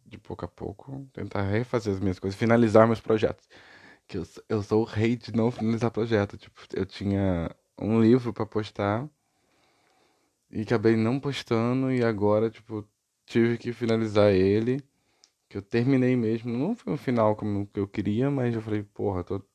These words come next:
enrolando isso há anos e não finalizei", então finalizei um livro.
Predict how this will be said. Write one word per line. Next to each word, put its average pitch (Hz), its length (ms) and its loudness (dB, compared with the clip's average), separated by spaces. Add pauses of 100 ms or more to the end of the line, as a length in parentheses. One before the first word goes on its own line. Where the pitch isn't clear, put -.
enrolando 107 520 0
isso 107 180 -8
há 131 140 -6 (100)
anos 139 540 0 (760)
e 120 260 -2
não 120 120 -2
finalizei", 117 480 0
então 135 440 -2 (300)
finalizei 95 1000 0
um 92 160 -6
livro. 110 480 -2